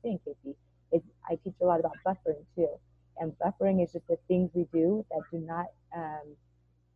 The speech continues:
do not re-, do, don't help us reach our long-term goals. They, they're things that we do when we're feeling a negative emotion to make us feel better. And what it does is it just numbs us down. It's like when we feel, um, a lot of stress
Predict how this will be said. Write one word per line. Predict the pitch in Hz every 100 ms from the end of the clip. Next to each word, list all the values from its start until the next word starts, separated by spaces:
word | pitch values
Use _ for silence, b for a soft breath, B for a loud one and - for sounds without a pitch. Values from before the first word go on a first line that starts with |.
| _
do | 180
not | 175 165 156
re-, | 160 185 -
do, | 190 170 170
don't | 190 185
help | 185 185
us | 175 151
reach | 180 180 165
our | 160
long-term | 160 160 160 - 160 156 170 _ _ _
goals. | 165 160 185 220 - - _ _ _ _ -
They, | 185 165 160
they're | 185
things | - 214 220
that | 202
we | 208
do | 196
when | 180 175
we're | 170
feeling | 180 175 170
a |
negative | 165 160 160
emotion | 160 151 151 175 196 233 - -
to |
make | 165 156
us | 160 -
feel | 160 151
better. | 156 151 147 - 170
And | 160
what | 165
it | 165
does | 165 160
is | 156
it | 165 160
just | 165 165
numbs | 160 160 160
us | 160 -
down. | 165 147 143
It's | _ 165
like | 160 - _ _ _ _ _
when | - 180
we | 170 -
feel, | 185 180 175 -
um, | 180 165
a |
lot | 170 160
of | 165 _
stress | 190 160